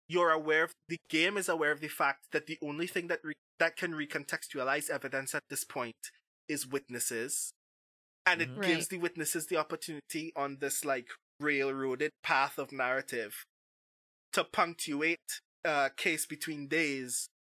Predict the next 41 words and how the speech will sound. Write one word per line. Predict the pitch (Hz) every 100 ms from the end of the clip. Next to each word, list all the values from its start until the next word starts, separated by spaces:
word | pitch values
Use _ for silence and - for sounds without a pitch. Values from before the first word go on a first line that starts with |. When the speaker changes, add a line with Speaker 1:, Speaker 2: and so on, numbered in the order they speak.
| -
Speaker 1:
by | 143
revealing | 139 147 160 147 151
new | 156 147
information | 135 127 143 131 123 - 131 123 131
about | 123 143 147 - - _
pieces | - 196 156
of | 160 151
evidence | 143 139 131 -
that | 143
you | 180
already | 135 123 127
have | 147 151 98 - _ _ _ -
and | 143
making | 139 131 135
you | 135
have | 139 -
to | 135 127 123 _ _ -
go | 143
back | 143 139
to | -
the | 147
place | 143 147 135 -
where | 135
you | 123
got | 127 113
it | 107 - -
or | 123
find | - 151 143
somebody | - 139 131 113
else | 120 -
to | -
ask | 127 - -
something | 127 - 131
about | 127 117 127 123
it. | 101 - _ _ _ _ _ _ _ _ _ _ _ _ -
And | 143
those | 147 143
things | 185 170
are | 190
really | 175 165
cool. | 180 277 196 -